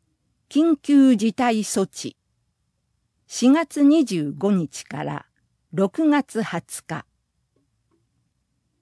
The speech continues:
四月臨時会。四月十六日。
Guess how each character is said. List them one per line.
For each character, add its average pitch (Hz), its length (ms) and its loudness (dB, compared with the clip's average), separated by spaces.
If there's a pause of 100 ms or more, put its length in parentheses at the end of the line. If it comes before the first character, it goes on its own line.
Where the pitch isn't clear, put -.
(920)
四 - 240 0
月 294 520 0
臨 285 320 4
時 254 200 -2
会。 151 380 -12 (920)
四 - 240 -2
月 254 380 0
十 240 320 2
六 208 300 0
日。 170 460 -6